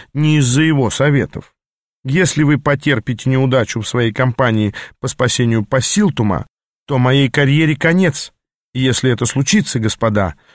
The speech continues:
то и ваша карьера рухнет вместе с моей». «В этом слышится угроза, Гримбл»,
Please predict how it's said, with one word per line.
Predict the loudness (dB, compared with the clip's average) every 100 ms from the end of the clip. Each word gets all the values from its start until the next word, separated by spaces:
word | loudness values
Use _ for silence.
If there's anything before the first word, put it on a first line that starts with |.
| _
то | -2 0
и | 2
ваша | 4 2 0 -2
карьера | -2 0 0 0 -2 -8 _ -6
рухнет | -2 0 0 0 -2 -6 -6
вместе | 0 2 2 0
с | -2 0
моей». | 2 0 -2 -8 _ _ _ -8
«В | -2
этом | 0 2 2
слышится | 2 0 0 0 0
угроза, | 2 2 0 -2
Гримбл», | -2 0 0 -2 -6